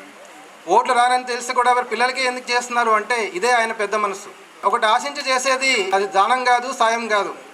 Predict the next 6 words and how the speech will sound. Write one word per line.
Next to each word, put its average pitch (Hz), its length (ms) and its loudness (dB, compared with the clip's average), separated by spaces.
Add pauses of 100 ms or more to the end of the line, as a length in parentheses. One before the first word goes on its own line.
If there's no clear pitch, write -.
(420)
ఏమీ 254 240 2
ఆశించకుండా 254 720 0 (340)
మీకు 262 380 -2 (280)
మీ 214 120 -4 (100)
కష్టాన్ని 254 480 0
చూసి 240 280 -6